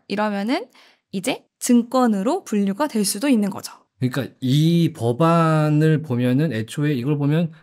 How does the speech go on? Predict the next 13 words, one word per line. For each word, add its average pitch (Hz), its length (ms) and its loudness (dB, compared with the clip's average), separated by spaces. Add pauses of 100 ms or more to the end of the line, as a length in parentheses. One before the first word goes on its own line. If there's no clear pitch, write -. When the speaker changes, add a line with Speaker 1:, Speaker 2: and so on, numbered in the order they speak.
(200)
Speaker 2:
증권은 185 800 4
요렇게 147 300 0
되면은 165 400 4
증권이야"라고 139 1120 2
얘기를 131 360 2
하고 147 180 2
있네요. 90 440 -8
Speaker 1:
네. 180 260 -8
Speaker 2:
어, 73 100 -16
그래서 117 300 -4
이십 110 240 -4
퍼센트 139 400 -2
이상의 127 580 -2